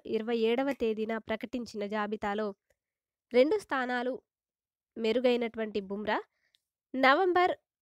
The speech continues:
ఓ, వన్ ర్యాంక్, నవంబర్ ఫస్ట్ ర్యాంక్ సొంతం చేసుకున్నారు.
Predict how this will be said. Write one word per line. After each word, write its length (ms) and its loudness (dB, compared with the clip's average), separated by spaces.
ఓ, 100 -4
వన్ 240 4
ర్యాంక్, 400 4
నవంబర్ 520 -2
ఫస్ట్ 260 -2
ర్యాంక్ 200 2
సొంతం 360 -4
చేసుకున్నారు. 640 -6